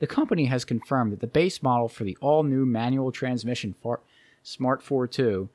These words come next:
anticipated in the fourth quarter of twenty fifteen, will be one hundred percent leather-free. So that's what they're basing whether or not the car is vegan on?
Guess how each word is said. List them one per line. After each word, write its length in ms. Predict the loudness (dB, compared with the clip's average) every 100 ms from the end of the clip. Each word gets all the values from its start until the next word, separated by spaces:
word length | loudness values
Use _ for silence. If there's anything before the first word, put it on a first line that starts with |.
| _ _ -4
anticipated 580 | -2 -2 -4 0 2 2
in 60 |
the 60 | 0
fourth 320 | -2 -2 -2
quarter 300 | -2 -2 0
of 60 | -2
twenty 220 | -2 -4
fifteen, 500 | -4 -8 -4 -4 -4
will 60 | -4
be 100 | -4
one 160 | -4 -4
hundred 200 | -4 -6
percent 320 | -6 -6 -4
leather-free. 560 | -2 -2 -2 -6 -6 -12 _ -20 -20 -20 _ _
So 260 | -10 -8 -8 -12 _ _ _ _ _ _ _
that's 520 | 2 4 2 0 -6 2
what 240 | 4 6
they're 160 | 4 6
basing 760 | 4 2 2 2 4 2 0 -6 _ _ _ _ _ _ _ _ _ _ _ _ _ _ _ _ _ _ _ _ _ _ _ _ _ _ _ _ _ _ _ _ _ _ _ _ _ _ _ -8
whether 260 | -2 2
or 40 | 4
not 180 | 2 0
the 60 |
car 260 | -2 0 0
is 120 | 0
vegan 280 | -2 -2 -2
on? 260 | -4 -6